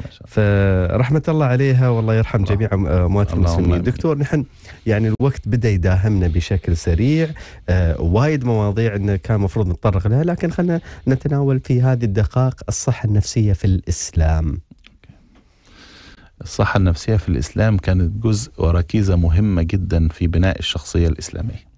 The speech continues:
Speaker 2: نعم.
Speaker 1: جزء مهم حضرتك اتكلمت عنه، موضوع ال-، الإيجابية.
Speaker 2: صحيح.
Speaker 1: الإسلام هو دين الإيجابية.
Speaker 2: صحيح.
Speaker 1: الإسلام هو دين العلم.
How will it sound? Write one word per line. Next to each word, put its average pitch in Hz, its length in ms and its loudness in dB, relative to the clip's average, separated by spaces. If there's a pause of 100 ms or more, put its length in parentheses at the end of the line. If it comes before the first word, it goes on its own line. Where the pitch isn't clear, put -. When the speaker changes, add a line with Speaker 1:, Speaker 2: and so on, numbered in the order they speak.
Speaker 2:
نعم. 87 120 4 (1000)
Speaker 1:
جزء 101 340 0
مهم 95 320 2
حضرتك 95 260 0
اتكلمت 95 440 0
عنه، 95 520 2 (340)
موضوع 87 520 2
ال-، 80 1200 2
الإيجابية. 82 680 0 (160)
Speaker 2:
صحيح. 82 200 -4
Speaker 1:
الإسلام 85 480 0
هو 87 180 2
دين 87 200 2
الإيجابية. 78 580 -4
Speaker 2:
صحيح. - 360 -2
Speaker 1:
الإسلام 85 400 0
هو 82 160 2
دين 90 220 2
العلم. 80 300 0